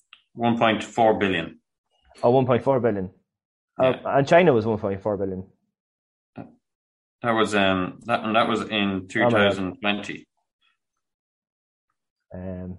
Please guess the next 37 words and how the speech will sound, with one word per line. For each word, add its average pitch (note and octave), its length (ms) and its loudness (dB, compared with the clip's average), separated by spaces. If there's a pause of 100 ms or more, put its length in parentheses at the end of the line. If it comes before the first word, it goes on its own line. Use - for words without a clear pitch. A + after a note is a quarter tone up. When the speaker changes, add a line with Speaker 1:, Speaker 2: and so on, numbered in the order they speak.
(160)
Speaker 2:
I'm A2 120 -2
after A#2+ 220 2
doing A#2 220 0
something G2 280 -4
to - 80 -8
my G#2+ 160 -2
screen G2+ 440 -4
and F#2+ 140 -6
I - 20 -4
can't F#2+ 180 -6
get F#2+ 120 -6
out F#2+ 80 -4
of F2 80 -6
it. E2+ 80 -12 (1300)
Speaker 1:
That's A2 120 -14
what, - 680 -4
well, A#2+ 340 2 (720)
it's A#2+ 160 -4
up C#3 200 0
to C#3+ 80 4
one C#3 260 4
point A#2+ 180 2
four B2 280 2
billion F#2 300 0
now. E2 220 -8 (1000)
Now A#2 200 4
it's D3+ 100 6
Speaker 2:
Oh, A#2 80 6
Speaker 1:
at G#2+ 140 2
Speaker 2:
okay. - 100 -14 (260)
Speaker 1:
one A#2 200 -2
point A#2 200 2
four A2+ 160 2
billion G#2+ 200 2
seven G#2+ 220 0
hundred G2+ 220 -4
sixty-three, A#2+ 840 -2